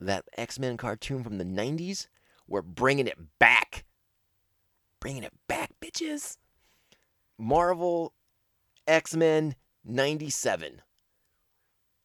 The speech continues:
A continuation of the classic nineties cartoon on the X-Men. My favorite X-Men cartoon of all time. Your favorite X-Men cartoon of all time. And, and,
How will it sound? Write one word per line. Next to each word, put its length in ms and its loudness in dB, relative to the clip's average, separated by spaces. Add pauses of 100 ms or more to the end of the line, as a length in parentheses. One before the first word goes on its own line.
(220)
A 80 -4
continuation 1000 -6 (180)
of 180 -4
the 100 -6
classic 600 -6 (240)
nineties 380 -6
cartoon 600 -6 (720)
on 180 -2
the 140 -2
X-Men. 380 -4 (260)
My 300 2
favorite 520 0 (460)
X-Men 360 -8
cartoon 380 -4
of 100 -8
all 140 -2
time. 360 -8 (600)
Your 300 2
favorite 300 -4
X-Men 300 -10
cartoon 340 -8
of 80 -10
all 140 -2
time. 400 -10 (640)
And, 300 -10
and, 320 -6